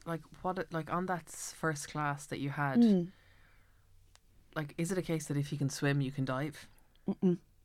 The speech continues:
Speaker 2: No, definitely not. And also, you don't need to be able to swim to dive.
Speaker 1: Okay.
Speaker 2: My
Speaker 1: I'm
Speaker 2: husband's
Speaker 1: sure it helps,
Speaker 2: a
Speaker 1: no?
Speaker 2: brutal swimmer.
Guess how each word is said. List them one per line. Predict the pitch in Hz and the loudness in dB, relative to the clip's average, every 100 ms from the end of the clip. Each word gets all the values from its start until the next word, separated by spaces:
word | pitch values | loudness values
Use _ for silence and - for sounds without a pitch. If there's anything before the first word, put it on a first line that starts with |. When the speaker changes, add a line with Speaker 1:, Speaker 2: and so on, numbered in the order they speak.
| - - - - - _ _ | -20 -20 -20 -20 -20 _ _
Speaker 2:
No, | 190 185 185 | 2 4 4
definitely | 175 190 190 175 175 | 2 0 0 0 2
not. | 185 185 185 - - - - - | 4 4 0 -10 -12 -16 -20 -2
And | 185 175 | 4 6
also, | 180 170 180 | 6 4 2
you | |
don't | 170 180 | 4 6
need | 196 | 4
to | - | 4
be | 180 | 0
able | 175 | 0
to | 170 | -2
swim | - 170 175 190 - | 0 0 0 -4 0
to | 269 | 0
dive. | 247 - - - | 0 -4 -8 -8
Speaker 1:
Okay. | 151 147 135 - - | -8 -6 -8 -6 0
Speaker 2:
My | 185 | 2
Speaker 1:
I'm | 185 | 6
Speaker 2:
husband's | 185 220 196 180 | 4 4 2 2
Speaker 1:
sure | 160 | 0
it | 143 | -2
helps, | 131 - | -2 4
Speaker 2:
a | 170 | 6
Speaker 1:
no? | |
Speaker 2:
brutal | 175 226 233 | 8 8 6
swimmer. | - - - | 2 -2 -2